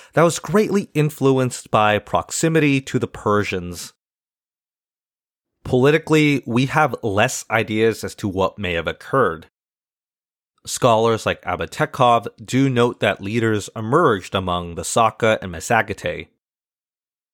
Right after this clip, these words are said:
Such leaders may have maintained the Komitata structure, creating for themselves a military consisting of their retainers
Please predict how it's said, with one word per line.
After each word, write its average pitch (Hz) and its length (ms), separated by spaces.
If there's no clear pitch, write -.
Such - 320
leaders 151 460
may 131 140
have 131 120
maintained 110 680
the 98 320
Komitata 101 640
structure, 117 840
creating 151 320
for 143 160
themselves 110 580
a 92 100
military 113 680
consisting 104 800
of 98 160
their 90 140
retainers 127 720